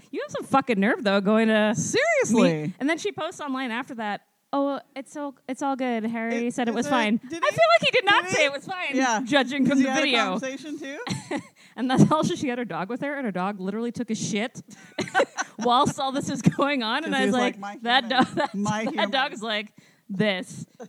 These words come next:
Speaker 2: <laughs>
Speaker 1: Good God.
Speaker 2: This bitch.
Speaker 1: So you know what? When you go to a concert, don't fucking sexually assault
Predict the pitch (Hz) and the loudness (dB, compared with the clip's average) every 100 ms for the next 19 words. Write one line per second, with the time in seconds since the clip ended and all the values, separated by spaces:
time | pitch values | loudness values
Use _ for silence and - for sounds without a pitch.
0 | - 508 - 466 208 202 175 170 175 170 | -12 -14 -12 -10 -8 -8 -6 -4 -2 -2
1 | 214 - 185 185 170 151 - - 208 196 | -4 -2 4 4 4 -2 -12 -12 -6 -4
2 | 208 233 254 277 247 247 247 254 262 240 | -2 -4 -6 -10 -10 -12 -12 -16 -14 -12
3 | 226 277 233 240 226 - 233 233 220 214 | -10 -10 -8 -8 -8 -12 -12 -12 -10 -12
4 | 208 214 196 233 202 196 | -12 -10 -10 -10 -10 -10